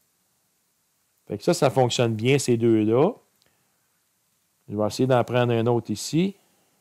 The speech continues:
Faut essayer de rester autant que possible sur une étoile. Fait que si vous faites vos, vos, euh, votre, votre correction de blooming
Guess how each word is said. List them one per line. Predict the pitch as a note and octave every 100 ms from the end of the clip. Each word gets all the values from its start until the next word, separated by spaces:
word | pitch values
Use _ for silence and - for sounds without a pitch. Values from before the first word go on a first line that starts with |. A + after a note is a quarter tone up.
| _ _ _ _ _ _ _ _ _ _ _ _
Faut | C3+ D3
essayer | C3 C#3
de | C#3+
rester | C3+ B2+ -
autant | D3 D3
que | C3
possible | - B2 - D3
sur | C3+ C3+ -
une | C#3+ C#3
étoile. | B2 A#2 A2+ E2+ _ _ _ _ _ _ _ _ _ _ _ _ _ _ _ _ _ _ _ _ _ _ _ _ _
Fait | G2+
que | -
si | -
vous | A#3+ F#3+
faites | - F#3+ G3+ B2+
vos, | B2+ B2 A2 _ -
vos, | G#2+ B2+ B2+ B2
euh, | A#2 A2+ A2 G#2 _ _ _ _ _ _ _ _
votre, | A#2 A#2 -
votre | A#2+ A#2
correction | D#3+ D#3+ D3+ - F#3
de | D#3+
blooming | C3 B2 A#2+ C#3 D#3+ E3